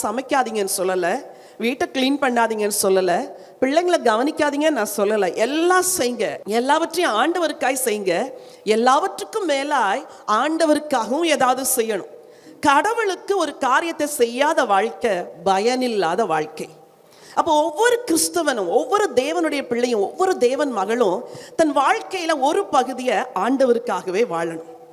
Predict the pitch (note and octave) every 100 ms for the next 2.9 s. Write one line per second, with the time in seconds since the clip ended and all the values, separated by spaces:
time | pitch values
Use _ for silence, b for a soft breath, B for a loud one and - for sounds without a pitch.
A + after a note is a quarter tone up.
0 | B B B B C4+ D4+ C#4+ C4 C#4+ -
1 | F#4+ D4+ C#4+ C#4 A3 C4 C4 G#3 C4+ F#4+
2 | F#4+ B3 A#3+ C4 A3+ A#3 G#3 F3